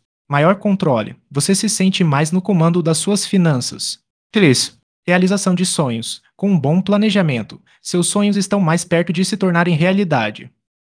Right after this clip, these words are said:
Quatro. Segurança. Ter uma reserva financeira traz uma sensação de segurança. Perguntas frequentes: quais são os benefícios da educação financeira para jovens adultos? A educação financeira ajuda você a entender melhor seu dinheiro.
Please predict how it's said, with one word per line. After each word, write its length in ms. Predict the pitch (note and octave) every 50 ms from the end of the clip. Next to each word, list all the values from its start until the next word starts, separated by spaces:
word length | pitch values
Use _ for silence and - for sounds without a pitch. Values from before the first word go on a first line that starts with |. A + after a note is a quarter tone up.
| _ -
Quatro. 340 | D#3 D3 C3+ - A#2 A2+ - _ _ _ _ _ _
Segurança. 640 | - - F#3+ F#3 G3 F#3 E3+ D#3+ D#3 - - - _ _ _
Ter 100 | - F3+
uma 120 | F3 E3+ F3
reserva 400 | E3+ G3 E3+ F3+ F#3 F3+ F3 D#3+
financeira 580 | D#3+ - F#3 F3+ F#3 F3+ F3+ - F3+ F3+ F3+
traz 300 | F3 - F#3+ F#3+ F#3+ F3+
uma 180 | F#3+ F#3+ F3+ E3+
sensação 560 | D#3+ - G3 G3 G3 - F#3 D#3 - F#3 F#3
de 100 | F3+ F3+
segurança. 720 | F3 - G#3 F#3 F3+ D#3+ D3+ C3 A2+ A2+ - - A#2+ B2 - _ _ _ _ _ _
Perguntas 460 | F3 D3+ B2+ C#3 F3 A3 A#3 G#3+ -
frequentes: 640 | - - G#3 G3+ G#3 G3+ G3 G3+ G#3 - G3+ F#3 -
quais 260 | - G3 F#3 F#3 F#3
são 160 | - - G#3
os 80 | G3+ F3+
benefícios 580 | E3 E3+ F3+ E3+ D#3+ - A#2+ A2+ - C#3+ B2+
da 120 | C3+ D3+ D3
educação 420 | D3 D#3 D#3 F#3 F3+ - - F#3+
financeira 540 | F#3+ - F#3+ F3+ E3+ D#3 D#3+ - D#3+ D#3 D3
para 220 | - E3+ D#3+ E3
jovens 380 | D3+ C#3 F3+ G#3 G3 G#3+ G#3 G3+
adultos? 720 | F#3 D3+ B2 C3 B2 A#2 - C3+ C3 - - - - - _ _ _ _ _ _ -
A 120 | D3+ D3
educação 540 | D3+ C#3+ F3 F3 - G3 F#3+ - G3 G3 G3
financeira 480 | G3 G#3+ G3+ F3+ D#3 - - F#3 G3
ajuda 260 | F#3+ D3+ D3 D#3 D#3+ D3
você 280 | C#3 D#3+ D#3 - G3
a 40 | F#3
entender 400 | F#3 F3+ G#3 G#3 F#3 C#3 C3 C3
melhor 340 | C#3+ E3 E3+ D#3+ D3 C#3+ C#3+
seu 140 | - - C#3
dinheiro. 560 | C3 C#3+ D#3+ D#3 C#3 A#2+ A2+ - - -